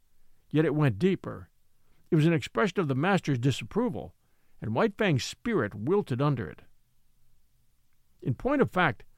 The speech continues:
the cuff was rarely administered. The master's voice was sufficient. By it, White Fang knew whether he did right or not. By it, he trimmed his conduct and adjusted his actions.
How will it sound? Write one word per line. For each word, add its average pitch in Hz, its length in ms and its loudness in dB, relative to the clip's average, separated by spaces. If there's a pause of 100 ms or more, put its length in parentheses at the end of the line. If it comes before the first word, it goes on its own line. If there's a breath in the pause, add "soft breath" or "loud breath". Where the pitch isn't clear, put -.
(140)
the - 100 -4
cuff - 420 2
was 131 140 0
rarely 156 320 4
administered. 127 580 -2 (840)
The - 80 -6
master's 190 400 2
voice 185 320 2
was 120 140 -2
sufficient. 131 540 -4 (1080)
By 131 160 4
it, 233 280 4 (260)
White 180 260 0
Fang 175 240 2
knew 190 140 2
whether 180 280 0
he 156 100 6
did 160 180 2
right 180 380 -2 (200)
or 196 120 2
not. 139 340 -2 (880)
By 151 300 2
it, 147 220 0 (320)
he 139 140 -4
trimmed 240 340 4
his 214 140 0
conduct 139 640 0
and 160 100 2
adjusted 160 380 0
his 143 120 2
actions. 98 540 -4